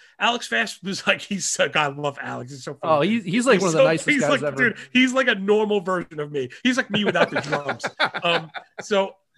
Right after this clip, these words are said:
Speaker 1: <laughs> he, he said he'll wake up in the middle of the night and be like, "Yo, Castillo's changeup is sick." And he'll start, like,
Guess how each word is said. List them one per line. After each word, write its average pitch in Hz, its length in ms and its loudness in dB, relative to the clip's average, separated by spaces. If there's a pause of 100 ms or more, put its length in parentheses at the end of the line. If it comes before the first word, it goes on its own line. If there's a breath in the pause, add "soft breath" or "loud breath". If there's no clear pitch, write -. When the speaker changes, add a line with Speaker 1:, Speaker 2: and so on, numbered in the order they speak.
Speaker 1:
<laughs> - 1160 -4
he, 262 240 -4 (140)
he 277 160 0
said 202 380 -2 (480 soft breath)
he'll 220 220 2
wake 208 220 2
up 196 160 -2
in 190 80 -2
the 175 80 -4
middle 180 140 0
of 175 140 -4
the 165 40 -2
night 160 120 -2
and 131 100 -8
be 135 60 -6
like, 131 240 -10 (340 soft breath)
"Yo, 139 140 -8 (880)
Castillo's 147 440 -10
changeup - 500 -8
is - 100 -8
sick." - 600 -4 (120)
And 170 120 0
he'll 196 80 0
start, 208 320 4
like, 190 180 6